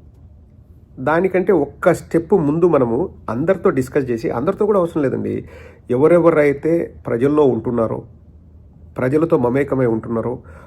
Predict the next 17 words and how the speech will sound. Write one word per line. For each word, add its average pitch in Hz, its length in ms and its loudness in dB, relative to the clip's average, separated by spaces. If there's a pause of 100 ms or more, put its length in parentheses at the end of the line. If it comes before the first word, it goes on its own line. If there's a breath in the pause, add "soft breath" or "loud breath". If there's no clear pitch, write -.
(200 loud breath)
వాళ్ళ 147 260 4
ఒపీనియన్స్ 190 760 2
తీసుకొని 131 680 -6 (680)
ఒక - 120 -6
టీంలాగా 190 560 2
ఏర్పడి, 131 680 0 (200)
ఏ 165 100 2
ఒకరో 175 380 2
ఇద్దరో 156 480 6
నిర్ణయాలు 135 440 2
కాకోకుండా 120 420 -4
ఒక 123 60 -4
టీంలాగా 151 460 -4
ఏర్పడి 117 480 -4 (400 loud breath)
డెసిషన్స్ 175 480 -2
తీసుకుంటే 139 380 -4
బాగుంటుంది. 113 440 -6